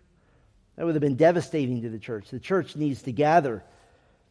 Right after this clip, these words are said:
And as they gather together, did you see the theme in verse forty-three? They were glad because God had given them great gladness. Even the women and children were glad, so that the gladness of Jerusalem was heard from afar.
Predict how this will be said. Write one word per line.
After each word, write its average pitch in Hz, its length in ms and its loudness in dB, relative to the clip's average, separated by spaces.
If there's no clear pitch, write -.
And 147 120 4
as 180 240 8
they 190 120 6
gather 175 400 6
together, 160 480 2
did 139 200 -4
you 147 60 -2
see 196 260 0
the 151 100 0
theme 190 420 2
in 143 120 0
verse 175 280 0
forty-three? 180 920 4
They 175 140 6
were 170 160 6
glad 196 520 8
because 170 320 4
God 185 280 8
had 165 100 4
given 185 220 6
them 165 160 2
great 202 320 6
gladness. 175 640 6
Even 185 180 2
the 180 60 4
women 196 240 6
and 180 80 0
children 185 320 4
were 156 100 4
glad, 180 540 8
so 180 80 2
that 156 160 0
the 156 80 2
gladness 196 580 4
of 160 140 0
Jerusalem 170 480 4
was 160 120 -2
heard 190 240 4
from 180 180 0
afar. 202 500 4